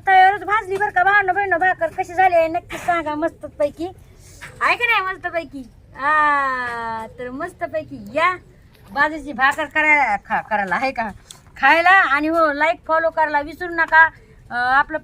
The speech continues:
Facebook-चं अकाउंट आहे, अं, संगीता, संगीता गायकवाड ब्लॉग, हा, आणि Insta-चं आहे संगीता अंकुश, आपलं सॉरी, संगीता गायकवाड सतरा.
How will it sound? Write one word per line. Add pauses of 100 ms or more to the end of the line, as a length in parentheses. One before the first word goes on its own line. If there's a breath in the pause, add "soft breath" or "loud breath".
Facebook-चं
अकाउंट
आहे, (760)
अं,
संगीता, (1300)
संगीता
गायकवाड
ब्लॉग,
हा, (120)
आणि
Insta-चं
आहे
संगीता
अंकुश,
आपलं
सॉरी,
संगीता
गायकवाड
सतरा.